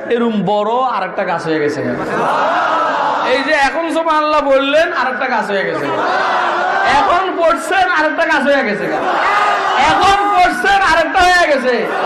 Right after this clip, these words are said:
আর হইন্দির হোলারা বাসার ছাদের উপরে, বাসার ছাদের উপরে দুই তিনটা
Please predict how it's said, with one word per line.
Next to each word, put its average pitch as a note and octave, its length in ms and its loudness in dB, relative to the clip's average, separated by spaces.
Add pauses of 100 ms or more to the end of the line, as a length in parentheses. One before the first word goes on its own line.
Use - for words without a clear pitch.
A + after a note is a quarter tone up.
(2500)
আর G#3+ 140 0
হইন্দির C#4+ 460 2
হোলারা C4 500 2 (960)
বাসার A3+ 520 0
ছাদের D4+ 520 0
উপরে, D#4 500 4 (500)
বাসার A#3 500 0
ছাদের B3+ 360 0
উপরে D4 420 2
দুই G#3 240 0
তিনটা B3+ 680 0